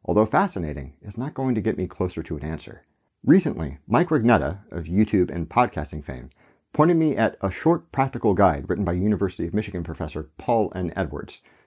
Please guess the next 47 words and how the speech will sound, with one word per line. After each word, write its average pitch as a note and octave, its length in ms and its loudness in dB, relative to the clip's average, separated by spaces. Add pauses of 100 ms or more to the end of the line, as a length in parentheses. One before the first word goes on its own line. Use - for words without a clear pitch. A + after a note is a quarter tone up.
titled E2+ 340 0 (180)
How A#2 240 2
to A2 140 -2
Read F2 300 2
a D#2 80 -4
Book. - 340 -2 (560)
Edwards C#3 320 4
studies G2+ 320 0
information F#2 520 -2
and E2 120 -4
knowledge F2 300 0
infrastructures, - 640 -8 (320)
so - 140 2
you A#2+ 100 6
can A2 140 2
imagine C3+ 420 2
that F2+ 200 0 (120)
when A2+ 140 2
he B2+ 120 0
talks A#2+ 240 -2
about F2 160 -2
the F#2+ 80 0
method E2+ 220 0
he G2 120 0
uses E2+ 380 0
to - 100 -2
read D#2 220 -4
books, C#3 360 0 (300)
he's B2+ 140 -6
not D#3+ 160 4
just - 160 -2
going G#2+ 140 2
to G2 40 2
tell G2 160 2
you F#2 140 4
to - 300 0
set G2+ 220 0
aside E2+ 280 0
thirty F#2 160 2
minutes E2+ 240 -2
before - 240 -6
bedtime D2 420 -2
and D#2 120 -8
get E2 120 -2
a D#2+ 60 -4
decent D2+ 340 -8
bookmark. - 460 -4